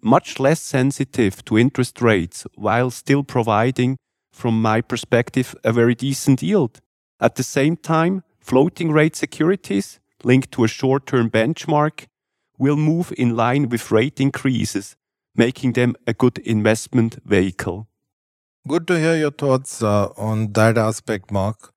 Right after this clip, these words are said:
Speaker 2: But if you were to recommend a particular segment at this time, which one would that be?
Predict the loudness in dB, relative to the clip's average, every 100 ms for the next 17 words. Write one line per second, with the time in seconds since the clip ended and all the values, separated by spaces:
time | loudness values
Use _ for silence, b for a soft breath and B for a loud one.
0 | _ _ _ -2 0 0 -2 -2 0 0
1 | 0 -2 -2 0 0 0 0 -2 -2 -2
2 | -2 0 0 -2 0 0 0 0 -2 0
3 | 2 0 -4 -4 -4 -2 0 -2 2 2
4 | 2 0 -12